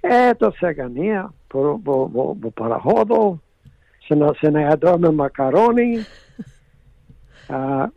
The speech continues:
имаме анимаси големи таму, кога параходот беше од едната страна на другата страна,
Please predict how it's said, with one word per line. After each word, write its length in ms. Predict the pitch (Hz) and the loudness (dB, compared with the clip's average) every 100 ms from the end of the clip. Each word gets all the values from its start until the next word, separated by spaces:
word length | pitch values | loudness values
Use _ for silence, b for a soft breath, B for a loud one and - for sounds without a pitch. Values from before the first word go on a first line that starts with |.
| - | -4
имаме 440 | 143 160 180 180 | 0 2 4 4
анимаси 580 | 175 165 156 190 - 202 | 4 4 2 0 0 0
големи 460 | 170 165 180 175 | 2 4 4 2
таму, 520 | 160 175 214 233 226 175 _ _ _ _ _ _ | 0 0 2 2 0 -4 _ _ _ _ _ _
кога 200 | - 143 | -2 0
параходот 640 | 135 143 151 - 185 175 160 | 2 2 2 2 2 4 4
беше 240 | 175 160 | 2 2
од 160 | 147 139 | 0 2
едната 360 | 185 180 170 151 | 2 2 0 -2
страна 300 | - 165 143 | 0 -2 -2
на 120 | 135 120 | -8 -4
другата 440 | 135 196 196 175 - | 2 4 4 0 0
страна, 440 | 220 233 233 185 | 2 4 4 0